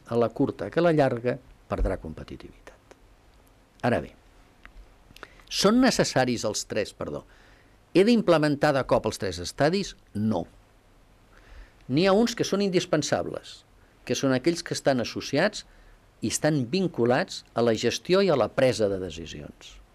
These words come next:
Això són estrictament necessaris. N'hi ha uns que són altament recomanables,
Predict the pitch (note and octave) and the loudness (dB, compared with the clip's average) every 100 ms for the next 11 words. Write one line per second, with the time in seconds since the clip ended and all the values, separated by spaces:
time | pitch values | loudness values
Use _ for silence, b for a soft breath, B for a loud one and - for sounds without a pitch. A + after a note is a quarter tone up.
0 | _ G#2+ - C#3 F3 F3+ - - - C3+ | _ -16 -12 -6 -6 -6 -10 -10 -4 -4
1 | - F#2 F2+ F2+ - - - - - - | -4 -10 -10 -12 -16 -16 -16 -16 -20 -20
2 | - - b b b b b b b b | -20 -20 b b b b b b b b
3 | b - C#3+ F3 A#3 - E3 F3+ F#3 - | b 0 4 4 4 2 0 2 0 0
4 | E3 F#3+ - C#3 E3 D3+ G2 G2 F#2+ F#2 | 0 0 0 0 0 0 -2 -4 -4 -2
5 | F2 E2 D2+ - | -2 -2 -4 -6